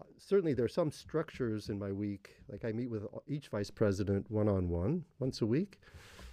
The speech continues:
The vice presidents, um, which we call the cabinet, we meet together once a week. Um, but,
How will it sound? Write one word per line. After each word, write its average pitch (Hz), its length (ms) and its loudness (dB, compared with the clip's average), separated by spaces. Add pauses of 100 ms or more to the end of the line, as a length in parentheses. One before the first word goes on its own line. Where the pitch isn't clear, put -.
(160)
The 107 80 0
vice 110 220 4
presidents, 123 680 4
um, 95 340 0
which - 200 -8
we 117 40 0
call 101 160 2
the 98 100 0
cabinet, 107 760 0
we 107 160 2
meet 107 240 2
together 107 400 6
once 90 260 2
a 95 60 2
week. 90 360 -2 (1000)
Um, 110 400 4 (240)
but, 107 180 8